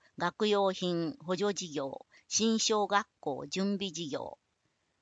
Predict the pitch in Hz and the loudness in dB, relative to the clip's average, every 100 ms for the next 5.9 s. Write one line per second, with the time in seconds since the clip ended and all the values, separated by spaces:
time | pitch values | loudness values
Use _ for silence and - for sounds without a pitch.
0 | _ _ - 196 - 233 233 226 214 233 | _ _ -10 -8 -2 0 2 2 2 0
1 | 151 - 196 220 202 214 202 202 196 160 | -6 -2 0 2 4 4 2 0 0 2
2 | 151 - 165 143 - 139 - - - _ | 0 -2 -4 -4 -6 -6 -6 -8 -16 _
3 | - 214 196 160 147 160 - 214 - 185 | 0 4 4 2 -2 -8 -4 -4 -4 -8
4 | 208 - 185 170 160 151 147 147 139 143 | 0 0 2 0 0 0 0 -2 -4 -6
5 | 147 - _ - 233 208 165 160 | -10 -16 _ -2 2 4 2 0